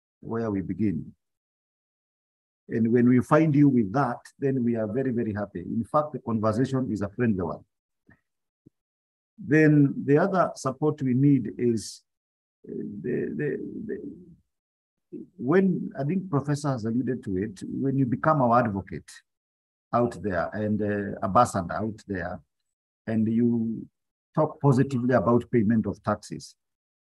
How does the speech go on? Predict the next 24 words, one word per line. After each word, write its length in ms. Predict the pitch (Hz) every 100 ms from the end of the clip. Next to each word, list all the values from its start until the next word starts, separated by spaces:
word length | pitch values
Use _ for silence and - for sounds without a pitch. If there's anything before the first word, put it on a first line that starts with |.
| _ -
you 600 | 104 123 123 123 123 -
encourage 540 | - 120 139 147 139 98 -
others 520 | 139 123 98 - - _
to 80 | 120
do 240 | 113 131 113
the 80 | 104
same, 540 | - 135 80 80 139 _ _ _ _ _ -
uh, 60 | 101 107 - - - - -
that 180 | 110 151
is 140 | 131 107
very, 180 | 143
very 260 | 120 123 117
helpful. 400 | 127 117 - 82 - _ _ _ _ _ _ _ _ _ _ _ _ -
The 340 | 127 127 131 -
other 280 | 156 151 147
one 280 | 139 135 127
we 160 | 123
would 160 | 120 113
look 200 | 143 143
for 240 | - 147 120
is 160 | 110
more 240 | 117 143 135
of 160 | 113
feedback. 440 | - 143 98 85